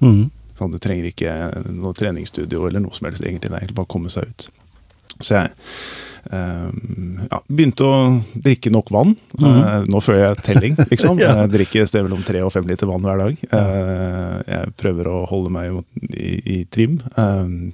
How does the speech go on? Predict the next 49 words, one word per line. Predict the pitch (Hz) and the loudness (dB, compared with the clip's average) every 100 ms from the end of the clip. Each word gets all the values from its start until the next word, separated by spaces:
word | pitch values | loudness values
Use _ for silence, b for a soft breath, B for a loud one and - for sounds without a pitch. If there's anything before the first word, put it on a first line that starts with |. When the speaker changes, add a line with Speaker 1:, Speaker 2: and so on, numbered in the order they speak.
| - | -2
Speaker 2:
prøver | 113 92 90 | 2 2 0
å | |
sove | - 104 90 | 2 0 2
nok. | 117 151 - - | 0 -2 -10 2
Speaker 1:
Mhm. | 143 107 120 - | 4 6 2 -2
Speaker 2:
Prøver | - 104 92 | 0 2 2
å | 104 | -2
jobbe, | 110 110 87 101 - 104 - _ _ _ _ _ - | 0 -2 -4 -4 -2 -4 -6 _ _ _ _ _ -6
eh, | 101 101 101 | -2 -2 -2
kanskje | - 101 95 | -2 0 0
litt | |
mindre | 95 92 | 0 -2
enn | 92 | -2
før. | 113 - - - - | -2 -6 -20 -18 -2
Speaker 1:
Ja. | 151 98 _ | 0 0 _
Speaker 2:
Ehm, | 110 98 92 92 90 85 82 82 80 85 | 0 0 0 -2 -4 -6 -8 -10 -12 -8
fordi, | - 92 90 - 87 87 104 90 _ _ _ _ - | -4 -4 -4 -4 -6 -8 -10 -14 _ _ _ _ -12
liksom, | 98 92 92 - - | -8 -8 -10 -12 -4
jeg | 98 | -2
jobber | 90 104 | 0 0
nok | 101 | 0
mye, | 82 | 0
altså, | 90 85 - | -2 -4 -6
eh, | - 90 80 | -4 -2 -2
men, | 87 90 90 | -4 -4 -4
ehm, | 87 87 82 98 - _ _ _ - | -4 -4 -6 -8 -14 _ _ _ -10
men | 104 | -8
det | |
er | 101 | -4
ikke | 107 98 | -2 -2
liksom | - - | -6 -8
time | - - 80 | -8 -6 -8
på | - - | -12 -8
kontoret, | 90 85 80 90 - - | -6 -4 -6 -8 -14 -6
eller | 92 87 | -6 -4
time | 92 87 | -4 -4
foran | - 90 85 | -4 -6 -4
skjermen | - - - 90 | -6 -6 -10 -8
som, | 92 85 - | -6 -6 -8
som | - | -6
er | 87 | -4
det | 90 | -2
avgjørende, | 87 95 92 | -2 -4 -4
det | |
er | |
liksom | 85 95 | -4 -4
hva | 87 82 | -4 -4
du | 92 | -4
gjør | 87 - | -4 -6